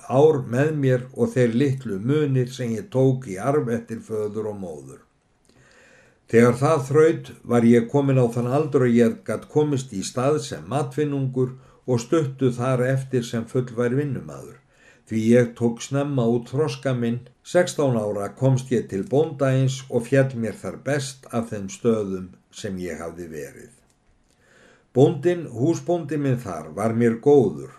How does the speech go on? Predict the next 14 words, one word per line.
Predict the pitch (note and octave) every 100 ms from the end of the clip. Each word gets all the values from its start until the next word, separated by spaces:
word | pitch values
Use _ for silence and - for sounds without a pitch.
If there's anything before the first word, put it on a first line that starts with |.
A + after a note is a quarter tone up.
| _
að | - G2
öllu | A#2+ C3+ - F2+
skapfelldur | - - D#3 D3 - C#3+ C3 A#2 A#2+ A#2
og | - A#2 A#2
þó | C#3 D#3+
var | D3 C3+
það | C3 B2+
ekki | A#2 - G2
það | G2 A2
eina | D3 C#3 C3
sem | B2+ A#2 G2
gjörði | A2 G#2+ G2 F#2
mér | F2 F2
veruna | C3 D3 C3 A#2